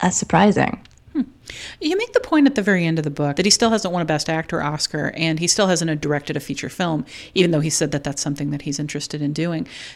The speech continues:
Speaker 2: Do you, I mean, do you think that it's really necessary to further his career for him to do either of those things, given, uh, basically given all of the success that you're talking about?
Speaker 1: You know, I think I would have said no in the nineties.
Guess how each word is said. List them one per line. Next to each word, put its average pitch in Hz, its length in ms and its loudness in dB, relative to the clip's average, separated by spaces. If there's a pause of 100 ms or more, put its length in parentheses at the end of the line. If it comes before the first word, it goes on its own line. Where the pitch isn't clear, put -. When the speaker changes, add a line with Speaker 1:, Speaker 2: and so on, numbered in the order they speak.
Speaker 2:
Do 262 100 2
you, 269 160 4
I - 60 -4
mean, 247 140 8
do 240 80 4
you 254 60 4
think 269 200 2
that 254 100 2
it's 254 200 2
really 233 200 4
necessary 220 680 2
to 208 280 0
further 196 300 -2
his 185 160 0
career 175 300 -2
for 185 160 -6
him 156 240 -4
to - 160 -12
do 143 180 -2
either 165 360 0
of 190 100 -2
those 190 220 -4
things, 208 320 -4
given, 165 580 -2 (140)
uh, 147 140 -8 (280)
basically 156 340 -2
given 151 200 0
all 147 160 2
of 143 60 -6
the 143 100 -6
success - 340 -4
that - 140 -12
you're 160 80 -12
talking 151 360 -8
about? - 280 -8 (1400)
Speaker 1:
You 285 160 10
know, 339 180 10
I 285 100 6
think 349 220 -2
I 392 80 4
would 330 140 4
have 294 120 2
said 240 280 2
no 208 680 2
in 202 180 6
the 190 80 4
nineties. 190 880 2